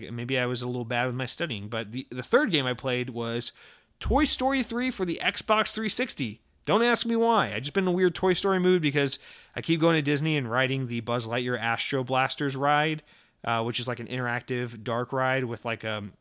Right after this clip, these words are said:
like, a gun turret, and you shoot targets to get high scores. And I learned how to get the highest score on that attraction, and I've been riding it nonstop at Magic Kingdom at Disney World over and over and over again, and I've learned how to get the highest score, so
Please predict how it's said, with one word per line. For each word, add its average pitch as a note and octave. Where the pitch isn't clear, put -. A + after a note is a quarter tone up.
like, G#2+
a G#2+
gun A#2
turret, B2
and A2
you G#2+
shoot -
targets A#2
to A2
get F2+
high A2+
scores. A#2+
And G#2
I C3
learned C3+
how C#3
to C#3
get C3
the A#2+
highest B2+
score C3
on A#2+
that A2
attraction, E3+
and A#2+
I've A2+
been A#2
riding C3
it B2+
nonstop B2
at F#2+
Magic A#2+
Kingdom B2+
at A#2
Disney A#2
World C3+
over C3
and C3
over B2
and A#2
over B2+
again, D3+
and B2+
I've A#2+
learned C3
how C3
to C3+
get A#2+
the -
highest B2
score, D#3+
so C3